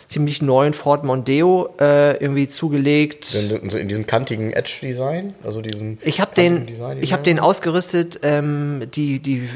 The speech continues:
Speaker 1: Sportversion, das war nur ganz kurze, das war nur, also ganz kurze Zeit
Speaker 2: Mhm.
Speaker 1: irgendwie. S T zweihundertzwanzig.
Speaker 2: Ja. Ja, ja, ja,
Speaker 1: Ford
Speaker 2: ja,
Speaker 1: Mondeo
Speaker 2: ja.
Speaker 1: S T.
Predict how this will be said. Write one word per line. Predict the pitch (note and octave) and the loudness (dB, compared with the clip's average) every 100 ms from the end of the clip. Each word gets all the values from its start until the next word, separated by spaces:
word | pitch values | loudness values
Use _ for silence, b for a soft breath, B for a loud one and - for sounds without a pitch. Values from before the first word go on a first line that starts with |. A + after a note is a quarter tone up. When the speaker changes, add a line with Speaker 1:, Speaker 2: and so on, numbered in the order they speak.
| - | -8
Speaker 1:
Sportversion, | - - C#3 F3+ D#3+ D3 D#3 D#3+ D#3 C#3+ | -8 -2 -2 0 0 0 0 0 0 -2
das | D#3 | 0
war | D#3+ | 2
nur | D#3 D3+ | 4 2
ganz | E3+ E3 | 2 0
kurze, | - E3 - B2+ | 0 0 2 -2
das | B2 | 0
war | C#3 C#3 | 2 2
nur, | C3+ A#2 - - - | 2 0 -2 -10 -6
also | C3+ | -2
ganz | C#3+ C#3+ | -2 -2
kurze | - C3+ - | -2 -4 -4
Zeit | - C#3+ D#3 | 0 2 2
Speaker 2:
Mhm. | A2+ | 0
Speaker 1:
irgendwie. | C#3 C#3+ D3 D3 B B B B - | 0 0 -2 -4 B B B B -4
S | D3+ - - | -2 -2 -2
T | D#3+ E3+ E3 | 2 2 2
zweihundertzwanzig. | - C3+ D3 D#3+ D#3+ D3 A3+ D#3 C3+ D3+ - B2 G#2+ - A2+ | -2 -2 -2 0 0 2 2 2 -2 -2 -4 -6 -8 -10 -4
Speaker 2:
Ja. | G2+ F2 | -2 0
Ja, | G2+ | 2
ja, | B2 | 4
ja, | |
Speaker 1:
Ford | D#3+ F#3 | 4 4
Speaker 2:
ja, | |
Speaker 1:
Mondeo | F#3+ F#3+ D#3 E3 | 2 2 0 -2
Speaker 2:
ja. | - | -4
Speaker 1:
S | D3+ - | -8 -6
T. | - | -6